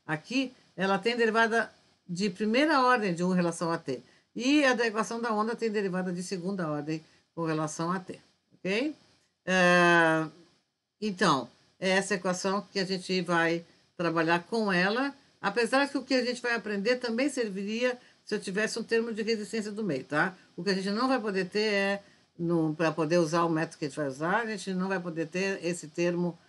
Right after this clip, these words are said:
que tem a força externa, tá? Em seguidinho eu já vou mostrar por que isso aí. Bom, a equação de Laplace é uma outra equação que a gente também vai resolver. Essa não tem o tempo envolvido, ela tem só o Laplaciano igual a zero,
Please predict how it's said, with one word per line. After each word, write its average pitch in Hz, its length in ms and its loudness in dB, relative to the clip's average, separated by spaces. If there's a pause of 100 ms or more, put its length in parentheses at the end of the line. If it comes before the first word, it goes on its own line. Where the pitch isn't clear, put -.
(320)
que 175 80 -4
tem 165 260 0
a 160 40 -2
força 160 300 -4
externa, 113 420 -8 (640)
tá? 185 260 2
Em 196 60 -2
seguidinho 185 440 -4
eu 208 60 -4
já 190 60 -4
vou 170 280 -2
mostrar 156 360 -6
por 151 160 -10
que 143 140 -6
isso 135 200 -8
aí. 113 80 -18 (600)
Bom, 156 240 2 (120)
a 233 360 6
equação 247 380 2
de 240 80 0
Laplace 262 460 4
é 254 60 2
uma 220 140 2
outra 208 240 0
equação 185 320 -2
que 180 60 0
a 175 60 2
gente 156 100 -8
também 165 260 -2
vai 170 140 -2
resolver. 226 520 0 (640)
Essa 196 280 2
não 240 280 2
tem 262 220 2
o 240 60 0
tempo 208 380 0
envolvido, 165 580 0
ela 196 200 0
tem 175 180 -2
só 247 200 -2
o 285 40 0
Laplaciano 190 460 -6
igual 147 180 -8
a 139 60 -10
zero, 147 460 -6